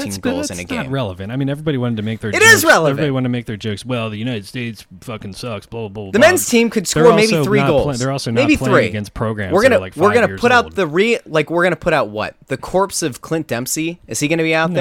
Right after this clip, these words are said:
Speaker 2: there?
Speaker 1: but they're
Speaker 2: Great.
Speaker 1: not, but everybody's
Speaker 2: We're gonna
Speaker 1: saying,
Speaker 2: bring Kyle
Speaker 1: everybody's
Speaker 2: Beckerman's
Speaker 1: saying,
Speaker 2: dreads out of
Speaker 1: I
Speaker 2: retirement.
Speaker 1: kept reading, like, "Well, the United States women scored thirteen goals in one game, and the men haven't scored
Speaker 2: Good for
Speaker 1: thirteen
Speaker 2: them.
Speaker 1: goals in, like, forty fucking years." Well, it's not the same,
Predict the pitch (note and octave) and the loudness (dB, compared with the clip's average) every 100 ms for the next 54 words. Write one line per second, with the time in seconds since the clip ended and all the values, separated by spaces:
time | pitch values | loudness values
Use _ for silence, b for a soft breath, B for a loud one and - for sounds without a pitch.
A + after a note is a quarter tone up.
0 | G#2 G#2 C#3+ D#3+ F#3 F3 F3 D#3+ F3 F3 | -2 -2 -2 0 0 -2 -6 -4 -2 -2
1 | D3 F3+ F3+ E3 - E3 D3 C3 C#3 E3 | 2 2 2 0 0 2 2 2 2 2
2 | D3+ - A#2+ C3+ C3+ D#3+ D#3+ E3 D3 D#3+ | -2 -2 0 0 2 2 2 -2 -2 -2
3 | E3 E3 B2+ B2+ C3 A#2+ A2 G2+ C3+ B2+ | 0 -2 -2 -2 -2 -2 -4 -4 -4 -4
4 | G2+ A2 A#2 F#2 B2+ A#2+ F#2+ C#3+ G#2+ G2 | -4 -4 -4 -6 -6 -6 -4 -4 -4 -6
5 | - A2 G2 A#2 A#2 - A#2 G#2+ C3 G2+ | -8 -10 -8 -8 -8 -6 -6 -6 -8 -8
6 | F#2+ G2 G#2+ A#2 G#2 D3+ G2 G2 G2+ A2+ | -8 -8 -6 -6 -6 -6 -6 -8 -8 -6
7 | C#3+ A2 A2+ A2 - B2 G#2+ D4+ C4+ D#4+ | -6 -6 -8 -10 -12 -10 -2 -2 0 0
8 | F4+ D4 C3+ A2+ A#2+ A#2+ - C#3 C#3 B2+ | 2 2 0 -6 -8 -8 -8 -8 -6 -8
9 | C3+ C#3 C3+ D3 G2 - C#3+ D3 D3+ D#3 | -8 -6 -6 -4 -6 -6 -6 -6 -4 -4
10 | D3+ C3 - - B2+ D#3+ F#2+ D#2+ | -6 -8 -8 -6 -4 -4 -4 -10